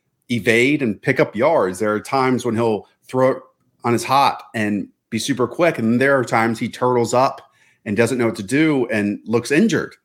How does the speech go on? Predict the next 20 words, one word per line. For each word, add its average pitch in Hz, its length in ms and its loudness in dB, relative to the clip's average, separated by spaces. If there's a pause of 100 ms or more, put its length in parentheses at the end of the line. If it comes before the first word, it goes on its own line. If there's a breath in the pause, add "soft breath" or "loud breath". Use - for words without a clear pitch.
(180)
So 123 460 0 (960)
that's 135 380 0
gonna 170 180 2
be 139 140 0
the 131 100 -2
deciding 110 440 0
factor 110 420 -4
to - 120 -12
me, 98 260 -4
is 95 240 -8
just 113 180 -8
how 107 120 2
they 98 160 -2
handle 98 360 -2
the - 100 -16
defensive 92 480 -8
front - 380 -4 (380 soft breath)
and 95 100 -6
the 95 40 -4
linebackers 92 880 -2